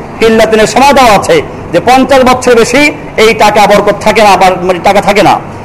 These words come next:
আল্লাহ রাসূল সাল্লাল্লাহু আলাইহি ওয়াসাল্লাম এভাবে আমাদের সাবধান করেছেন।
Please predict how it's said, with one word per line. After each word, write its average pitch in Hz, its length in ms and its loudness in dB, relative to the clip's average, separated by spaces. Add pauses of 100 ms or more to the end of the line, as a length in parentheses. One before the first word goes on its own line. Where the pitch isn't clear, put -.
(200)
আল্লাহ 202 340 2
রাসূল 196 300 0
সাল্লাল্লাহু 190 500 2
আলাইহি 180 280 4
ওয়াসাল্লাম 180 460 2
এভাবে 180 220 4
আমাদের 170 160 2
সাবধান 170 320 0
করেছেন। 170 420 2